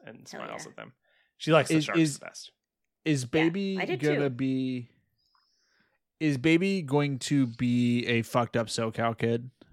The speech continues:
Speaker 1: <laughs> I don't
Speaker 3: And
Speaker 1: think
Speaker 3: then, like,
Speaker 1: so.
Speaker 3: be like, "Huh, tight."
Speaker 1: I don't think so. I mean, I don't know. Who,
Speaker 3: Mm.
Speaker 1: who knows?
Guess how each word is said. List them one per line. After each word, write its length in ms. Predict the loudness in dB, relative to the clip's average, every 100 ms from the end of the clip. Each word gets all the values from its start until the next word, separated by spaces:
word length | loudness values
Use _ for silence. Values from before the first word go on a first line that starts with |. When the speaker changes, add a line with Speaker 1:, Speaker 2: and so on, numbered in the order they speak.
| -20
Speaker 1:
<laughs> 360 | _ _ _ -16
I 60 | -14 -14 -16 -18 -20 -20 _ _ _ -10 -10 -18 -2
don't 140 | 2
Speaker 3:
And 100 | 6
Speaker 1:
think 0 |
Speaker 3:
then, 180 | 4 6
like, 200 | 2 2
Speaker 1:
so. 80 | 6
Speaker 3:
be 60 |
like, 160 | 6 6
"Huh, 400 | 8 10 8 4 0
tight." 400 | 0 0 -2 -8 _ _ -6
Speaker 1:
I 140 | -4
don't 380 | 0 2 2 -2 _
think 220 | -8 -8
so. 220 | -10 -8 -4
I 240 | -2 -2
mean, 120 | -2
I 140 | -2 -2
don't 100 | -2
know. 140 | -4
Who, 140 | -6
Speaker 3:
Mm. 140 | -10 -4
Speaker 1:
who 140 | -2
knows? 480 | -2 -2 -6 -12 -16